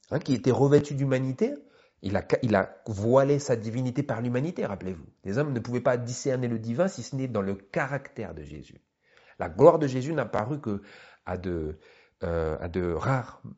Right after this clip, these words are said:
moments. Voyez ? Et, euh,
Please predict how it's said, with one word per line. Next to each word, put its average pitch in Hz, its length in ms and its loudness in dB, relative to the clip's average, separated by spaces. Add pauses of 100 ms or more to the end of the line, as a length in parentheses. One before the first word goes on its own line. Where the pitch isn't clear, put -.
(120)
moments. 107 420 -4 (800)
Voyez ? 110 360 -12 (3000)
Et, 120 320 6 (100)
euh, 90 260 -2